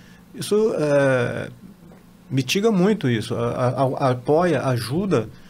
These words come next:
a pessoa a tratar com, com uma coisa que não é rotina, ele não sabe como é que isso funciona, como é que, ah, tem que ir em cartório, tem que fazer o quê pra pegar a certidão de óbito, né?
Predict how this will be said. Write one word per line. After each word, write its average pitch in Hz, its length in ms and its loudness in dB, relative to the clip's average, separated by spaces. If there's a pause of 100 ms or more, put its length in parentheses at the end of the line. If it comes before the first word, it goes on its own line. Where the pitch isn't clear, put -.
(300)
a - 80 -2
pessoa 139 320 -2
a - 20 -2
tratar 175 440 0
com, 180 320 -4
com 175 140 -2
uma 165 120 2
coisa 139 240 0
que 135 140 -8
não 139 200 -2
é 123 60 2
rotina, 123 640 -2
ele 190 80 -2
não 139 80 0
sabe 131 300 -2
como 123 140 -4
é 120 60 0
que 120 60 -8
isso - 120 -12
funciona, 165 600 -2
como 127 220 -6
é 127 60 -2
que, 117 380 -4
ah, 131 120 2
tem 131 160 -4
que 123 120 -8
ir - 20 -4
em 117 60 -2
cartório, 135 520 -2
tem 123 160 -4
que 117 100 -6
fazer 113 280 -4
o 110 80 -6
quê 143 160 -4
pra 139 100 -4
pegar 113 220 -2
a - 20 0
certidão 110 360 -6
de 113 100 -10
óbito, 127 280 -2
né? 143 80 -2